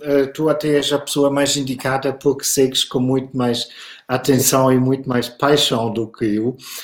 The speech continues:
Ahm, o que é um facto é que na frente temos um grande Bielefeld,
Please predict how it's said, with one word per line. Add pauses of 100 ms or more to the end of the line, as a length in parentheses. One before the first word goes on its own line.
(340)
Ahm, (240)
o
que
é
um
facto
é
que
na
frente
temos
um
grande
Bielefeld,